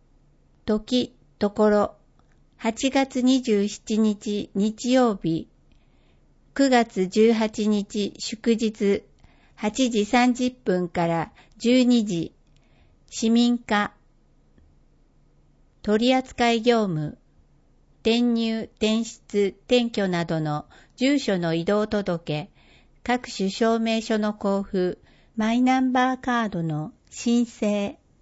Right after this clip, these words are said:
受け取り、電子証明書の更新など、九月十八日祝日は、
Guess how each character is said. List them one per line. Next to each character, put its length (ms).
受 260
け 20
取 280
り、 160
電 320
子 180
証 260
明 220
書 200
の 320
更 220
新 340
な 120
ど、 220
九 140
月 320
十 240
八 380
日 540
祝 320
日 320
は、 260